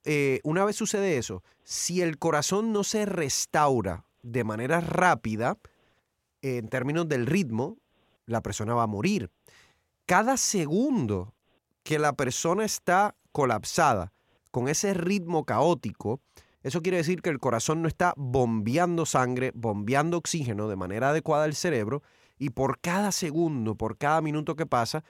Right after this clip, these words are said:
la persona va perdiendo neuronas, células del cerebro. O sea, si pasa ya más de tres minutos sin una restauración s-, de la circulación, eh, puede haber muerte cerebral. Eh, yo me acuerdo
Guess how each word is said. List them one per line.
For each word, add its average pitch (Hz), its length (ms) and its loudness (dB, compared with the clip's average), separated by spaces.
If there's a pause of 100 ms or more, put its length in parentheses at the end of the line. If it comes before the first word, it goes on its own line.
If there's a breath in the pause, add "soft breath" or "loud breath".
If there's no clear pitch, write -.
la 127 120 0
persona 123 360 0
va 135 160 4
perdiendo 143 920 0
neuronas, 117 600 2
células 127 480 0
del 123 180 -2
cerebro. 151 420 0 (200 loud breath)
O 127 80 -4
sea, 135 260 2 (260 soft breath)
si - 260 -4
pasa 165 300 0
ya 196 180 2
más 196 200 0
de 170 160 -4
tres 190 320 -2
minutos 156 720 -2 (220 soft breath)
sin 139 260 -2
una 180 320 2
restauración 151 1080 0 (200)
s-, - 240 -8
de 139 120 0
la 131 120 2
circulación, 135 800 0 (640 soft breath)
eh, 123 280 -6
puede 143 180 2
haber 143 180 4
muerte 139 600 0
cerebral. 98 640 -2 (280 soft breath)
Eh, 113 80 -6
yo 131 140 0
me 160 80 4
acuerdo 175 480 0